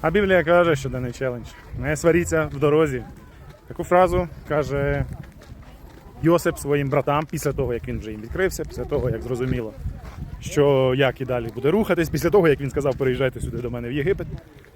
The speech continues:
Але не сваріться в дорозі. Справа в тому, що коли є потреба і біда, дорога об'єднує. Дорога,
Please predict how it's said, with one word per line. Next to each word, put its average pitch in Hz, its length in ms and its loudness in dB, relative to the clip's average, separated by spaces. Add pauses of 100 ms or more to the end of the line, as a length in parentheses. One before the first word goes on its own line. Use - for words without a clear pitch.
(1000)
Але 240 400 6 (180)
не 170 240 -2
сваріться 175 460 -2 (200)
в 127 80 -12
дорозі. 143 360 2 (680)
Справа 175 320 4
в 156 60 -2
тому, 185 260 0
що 147 580 2 (2250)
коли 190 260 6
є 190 120 2
потреба 170 540 2 (220)
і 165 80 -10
біда, 180 360 2 (360)
дорога 190 300 4
об'єднує. 139 500 -2 (580)
Дорога, 202 320 2